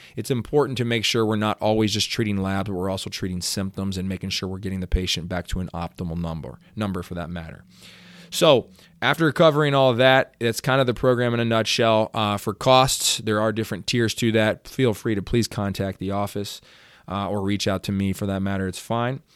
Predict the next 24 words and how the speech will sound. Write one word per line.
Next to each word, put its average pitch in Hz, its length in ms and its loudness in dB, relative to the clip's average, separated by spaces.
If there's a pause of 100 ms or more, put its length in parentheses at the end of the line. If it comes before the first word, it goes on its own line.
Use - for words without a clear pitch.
(400)
Um, 98 420 -2
if 110 160 -4
you 113 80 0
have 127 220 4
any 120 160 2
other 113 160 2
further 110 280 0
questions, 113 460 -2
I 104 80 2
recommend 101 460 2
please 117 200 2
going 104 240 0
on 98 180 0
to 98 100 -2
our 92 40 0
website 98 380 0
at - 60 -4
I 92 140 -2
P 98 200 0
M 92 140 2
D 95 160 0
ohio 101 560 -2
dot 92 320 -2
com. 117 420 0